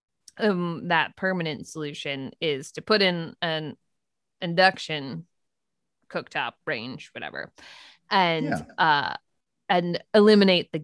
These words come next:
Speaker 1: gas, 'cause the overall goal would be to remove all the fossil fuels with the exception of the wood burning fireplace
Speaker 2: Mm-hmm.
Speaker 1: insert that we use occasionally, could use if the power was out, that kind of stuff.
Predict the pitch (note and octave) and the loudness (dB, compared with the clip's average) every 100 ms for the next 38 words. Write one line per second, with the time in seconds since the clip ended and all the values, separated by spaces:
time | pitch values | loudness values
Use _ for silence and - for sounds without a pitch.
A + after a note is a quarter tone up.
0 | C3+ - - - F#3+ E3 - F#3 E3+ - | -6 -6 -12 -4 0 0 -2 -4 2 8
1 | B3 A#3 G3+ F3+ F3+ D#3+ D#3 D3+ D#3 D3+ | 8 8 8 6 4 0 0 -4 -8 -4
2 | D#3 D3 - E3+ E3 D#3+ D#3 D3+ E3+ - | -4 -4 -6 -4 0 2 2 -2 -6 0
3 | F3 E3 D#3+ D#3 D3+ - D3 - C#3+ C#3+ | 2 2 -4 -4 -6 -8 -12 -12 -8 -6
4 | C3+ D3+ - C#3+ - C3+ - - - - | -6 -10 -12 -12 -8 -6 -6 -8 -8 -4
5 | D3 - D3 D3 D3 - D#3+ D#3+ D#3+ D#3+ | -4 -4 -8 -6 -8 -6 -4 -2 -2 -4
6 | D3+ D3 C#3+ D3+ D#3 - - - _ _ | -2 0 0 0 -4 -6 -10 -14 _ _
7 | _ - C3+ C3+ C3 - C#3 F2+ - - | _ -2 0 0 -2 -6 -6 -6 -12 -18
8 | - - - - - - E3+ D#3+ - D3+ | -20 -18 -16 -16 -14 -2 -2 -2 -6 -6
9 | C3+ - _ _ - _ - D#3 D#3 D#3 | -6 -8 _ _ -20 _ 0 0 0 -4
10 | D#3 D3+ D3+ D3 F3 D#3 D3+ C#3+ C3+ C3+ | -2 -2 -4 -4 0 0 0 -6 -4 -4
11 | D3 - F#3 F3 D#3 D#3 D3 D3 D3 - | -8 0 2 4 4 4 2 -2 -4 -4
12 | C#3+ C3+ B2+ D2+ - - - B3 A3+ A3 | -2 0 2 0 -2 -4 4 8 8 6
13 | A3 - - - - - - - - D#3 | 2 -10 -18 -16 -16 -18 -20 -20 -2 0
14 | - - - - - - - | 0 -6 -8 -10 -14 -16 -20